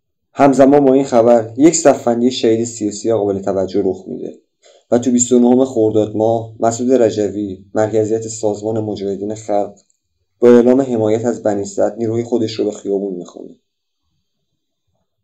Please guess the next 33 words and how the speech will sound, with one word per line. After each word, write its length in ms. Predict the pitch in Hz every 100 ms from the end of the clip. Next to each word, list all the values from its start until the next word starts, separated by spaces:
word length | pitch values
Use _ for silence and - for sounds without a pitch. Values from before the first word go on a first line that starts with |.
| _ _
با 80 | 147
ورود 300 | 143 143 143
نیروهای 400 | 160 135 123 131
سازمان 520 | 131 127 120 120 123
به 60 | 123
خیابون، 640 | - 113 107 113 113 104 - _ _ _ _ _ _ _ _ 127
عملاً 400 | 135 139 143 135
وارد 300 | 127 123 131
فاز 360 | 139 131 123
جنگ 220 | 127 123
مسلحانه 680 | 123 120 117 107 104 110 110
با 120 | 107
نظام 420 | 110 101 101 98 92
می‌شن. 340 | 90 92 - _ _ _ _ _ _ -
نتیجه 340 | 127 123 139
فراخوان 500 | 139 127 117 120 120
رجوی 480 | 120 113 107 104 107
درگیری 600 | 110 110 101 104 107 113
سیوم 360 | 117 110 107 110
و 40 |
سی 200 | 110 104
و 40 | 101
یکم 260 | 110 110
خرداد 540 | 110 107 98 101 98 98
ماه 280 | 104 104 - _ _ _ _ _ _ _ _ _ _ _ _ _ _ _ _
که 120 | -
یک 160 | 156 156
درگیری 520 | 139 123 113 117 123
سنگین 440 | 120 120 113 113
و 40 | 123
خونین 460 | 120 110 107 104
بود 180 | 101 101
می‌شه 420 | 95 - - -